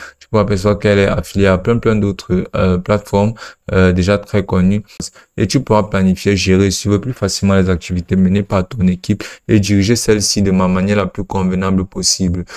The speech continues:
Tu auras des vues d'ensemble et des analytiques en temps réel de l'avancée du travail. Tu pourras mener des automatisations et surtout, tu pourras essayer la plateforme de Monday complètement gratuitement pendant trente jours.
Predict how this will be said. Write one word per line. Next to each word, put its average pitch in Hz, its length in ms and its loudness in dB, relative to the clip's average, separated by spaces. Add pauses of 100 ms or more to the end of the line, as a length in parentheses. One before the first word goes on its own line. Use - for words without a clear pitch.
(140)
Tu - 120 -6
auras 110 300 0
des 98 140 2
vues 101 160 -2
d'ensemble 95 540 -4
et 95 60 0
des 92 160 -2
analytiques 90 560 -4
en 92 160 -2
temps 95 200 -4
réel 92 320 2
de 95 200 0 (260)
l'avancée 90 420 0
du 90 140 0
travail. 87 520 2 (220)
Tu - 120 -8
pourras 104 360 0
mener 104 240 2
des 98 200 2
automatisations 92 880 0
et 113 180 2
surtout, 101 320 -4
tu - 140 -8
pourras 98 280 0
essayer 95 240 0
la 92 120 2
plateforme 95 380 0
de 92 40 4
Monday 92 460 2
complètement 95 560 0
gratuitement 92 560 2
pendant 98 340 2
trente 95 300 0
jours. 90 240 0